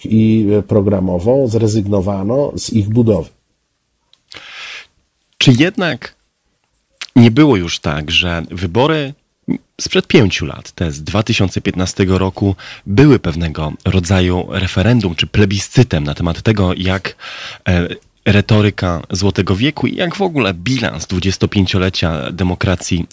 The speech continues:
Speaker 2: w Polsce wygląda. I tych wyborów, najbliższych, tych aktualnych, tych nadchodzących,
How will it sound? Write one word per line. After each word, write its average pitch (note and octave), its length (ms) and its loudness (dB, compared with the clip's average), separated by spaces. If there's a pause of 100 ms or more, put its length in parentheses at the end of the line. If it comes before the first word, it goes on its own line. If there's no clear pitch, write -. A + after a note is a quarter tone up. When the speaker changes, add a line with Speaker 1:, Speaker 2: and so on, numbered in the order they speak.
Speaker 2:
w - 60 -12
Polsce F#2+ 400 0
wygląda. E2+ 600 -2 (460)
I A2 220 6 (680)
tych - 420 4 (1080)
wyborów, D#2 600 0 (200)
najbliższych, B2 580 2
tych F#2 120 -6
aktualnych, F#2 560 2
tych - 160 -14
nadchodzących, G2+ 680 -2